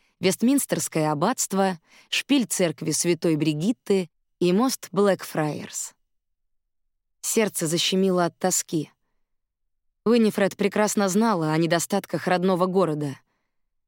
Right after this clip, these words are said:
Грязный, шумный, вонючий, нечуткий к своим жителям и алчный до их денег. Но всё это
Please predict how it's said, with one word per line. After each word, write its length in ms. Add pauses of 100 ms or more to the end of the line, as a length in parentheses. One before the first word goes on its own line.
(120)
Грязный, 540
шумный, 460
вонючий, 720 (320)
нечуткий 600
к 80
своим 300
жителям 500
и 200
алчный 520
до 100
их 220
денег. 520 (1120)
Но 160
всё 280
это 400